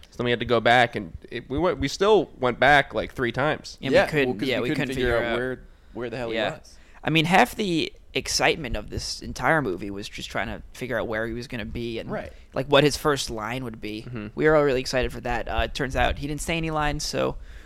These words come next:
Speaker 2: we still have that to look forward to in the
Speaker 3: Right.
Speaker 2: next movie we watch.
Speaker 1: Yeah. I will say, if it wasn't, if it wasn't for,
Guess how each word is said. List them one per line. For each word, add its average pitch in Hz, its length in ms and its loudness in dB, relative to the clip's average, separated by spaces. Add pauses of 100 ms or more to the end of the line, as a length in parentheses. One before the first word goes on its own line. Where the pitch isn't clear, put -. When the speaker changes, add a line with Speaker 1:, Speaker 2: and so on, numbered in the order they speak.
(120)
Speaker 2:
we 147 120 -4
still 170 180 0
have 156 100 0
that 147 180 4
to 143 80 -6
look 131 160 -6
forward 135 340 -2
to 117 160 -8
in 117 80 -8
the 117 80 -8
Speaker 3:
Right. 123 80 -2
Speaker 2:
next 123 220 -6
movie 117 280 -10
we 117 120 -12
watch. 113 360 -8
Speaker 1:
Yeah. - 140 -10 (640)
I 143 60 -2
will 156 140 0
say, 147 260 2
if 131 120 -2
it 139 80 -6
wasn't, 143 460 2
if 131 100 -8
it 139 100 -8
wasn't 147 320 0
for, 127 560 0